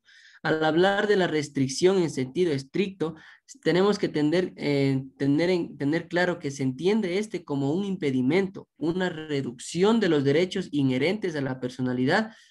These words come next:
como resultado de un actual, de un actuar antijurídico, por lo que coincidiendo con el pensamiento de Fevereach, el fundamento de la pena reside en la necesidad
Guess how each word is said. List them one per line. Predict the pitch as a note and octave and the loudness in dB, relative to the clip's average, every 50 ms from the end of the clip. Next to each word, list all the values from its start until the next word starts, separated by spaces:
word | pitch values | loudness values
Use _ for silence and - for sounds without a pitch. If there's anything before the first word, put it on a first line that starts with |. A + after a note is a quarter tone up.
| _ _ _ | _ _ _
como | C3+ D3 D3+ D3 D3 | -2 -2 0 0 0
resultado | C#3 C#3+ C#3 - C#3 C3+ C3+ D#3 F#3 G#3 G#3+ G3+ | 0 -2 -2 -2 -4 -2 0 0 0 2 2 0
de | E3+ D3 | 0 0
un | D3+ E3 F3 E3 | 0 0 -2 -2
actual, | D3 C3+ C#3 - D3+ E3 F3+ F#3 - _ | -4 -6 -6 -4 -2 -2 -2 -2 -6 _
de | C3 C#3 C3+ C#3 | -6 -4 -2 -2
un | C#3+ D#3+ F3 F3 | 0 0 -2 -2
actuar | D#3+ D3 E3+ - D#3 E3 F3+ - - | -4 -6 -6 -4 -2 -2 -2 -2 -4
antijurídico, | D3 D3 C#3 C3+ C#3 C#3 C3+ C3 C3+ B2+ C3 C#3+ F3 F3 C#3 C3 - - _ _ | -4 -4 -4 -6 -4 -4 -4 -4 -2 -2 -2 0 2 0 0 -2 -4 -12 _ _
por | C3 C3 | -2 -2
lo | C3+ C3+ C3 | 0 -2 -2
que | C3+ C#3 B2+ | -4 -6 -6
coincidiendo | C3 C3 C3 C3 B2+ C3 C3+ C3+ C3+ D3+ F3+ G#3 A#3 A#3 A3 F#3+ | -4 -2 -2 -2 -2 -2 -2 0 2 2 2 2 0 -2 -4 -4
con | - D#3+ D3+ D3 | -6 -8 -6 -6
el | C#3 C#3 | -6 -6
pensamiento | C3+ C3+ C3+ C3 C3+ B2+ C3 C#3+ D#3+ F#3 F#3+ F#3+ E3+ D3 | -4 -6 -6 -4 -2 -2 0 0 0 0 -2 -2 -4 -4
de | C#3 C3 - - - - - _ _ _ | -4 -6 -6 -10 -18 -20 -20 _ _ _
Fevereach, | - F#3+ G3+ G3+ F#3+ E3+ E3+ F3 F#3+ F#3 - - _ _ _ _ _ | 0 0 2 2 2 2 2 0 -2 -4 -8 -18 _ _ _ _ _
el | - D3 D3 | -8 -6 -4
fundamento | C#3+ E3 E3 D#3 D#3+ D#3+ E3+ F#3 A3 A3 A3+ G#3+ | -2 -4 -2 0 0 0 2 2 2 4 4 4
de | G3 F3 | 4 2
la | D#3+ D3+ D3 C#3 - _ | 0 -2 -4 -4 -8 _
pena | _ F3+ G3 G#3 F#3+ F3 E3+ - - - | _ 0 0 2 0 -2 -2 -4 -8 -10
reside | C#3 C#3 C#3 C#3 C#3 D3+ F#3+ G3 G3 | -6 -4 -4 -2 -2 0 0 2 2
en | F#3 E3+ | 2 2
la | D#3 D3 | 2 0
necesidad | C#3+ C#3 C3+ C3+ C3 C3 C3 C3+ C3+ C#3 E3+ G#3 A3+ A3+ - | 0 -2 -2 -4 -8 -6 -2 -2 0 2 2 2 2 0 -6